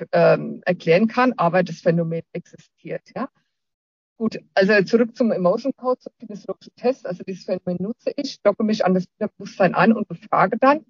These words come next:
ne, all die emotionalen, ähm, also die Emotionen, die emotionale Belastung, die hinter diesem Symptom, dem Phänomen, diesem Schmerz steht.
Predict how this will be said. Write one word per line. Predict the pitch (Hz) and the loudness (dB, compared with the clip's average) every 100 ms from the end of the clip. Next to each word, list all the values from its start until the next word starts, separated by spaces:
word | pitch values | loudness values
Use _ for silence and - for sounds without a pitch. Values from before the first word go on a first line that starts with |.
| _ | _
ne, | 185 269 - | 2 2 2
all | - 196 226 | 4 6 6
die | 220 220 208 | 4 0 0
emotionalen, | 196 190 185 185 165 160 180 247 269 - _ _ _ _ _ - | 2 2 2 0 0 2 4 4 2 -2 _ _ _ _ _ 2
ähm, | 175 170 165 160 156 156 _ - | 4 4 2 -2 -8 -14 _ -2
also | 180 170 | 0 0
die | 175 | -2
Emotionen, | 190 180 - 175 185 247 | 0 -2 0 2 2 2
die | 208 | 0
emotionale | 180 180 208 151 165 | -4 -4 -2 -2 -2
Belastung, | 156 180 196 240 226 | -2 -2 0 2 2
die | 180 | 2
hinter | 175 208 226 202 | 0 2 2 2
diesem | 180 185 202 202 - _ _ _ _ | -2 -4 -4 -6 -8 _ _ _ _
Symptom, | 208 175 - - 170 226 240 | -2 -2 -4 -14 -2 0 0
dem | 220 170 | 0 -2
Phänomen, | - 175 175 - 165 165 233 233 - _ 170 | 0 0 0 0 0 4 4 4 -2 _ -6
diesem | 160 165 | -4 -4
Schmerz | 156 - 151 151 165 - | -6 -4 0 2 0 -6
steht. | - - 165 156 143 | -20 -10 -4 -4 -6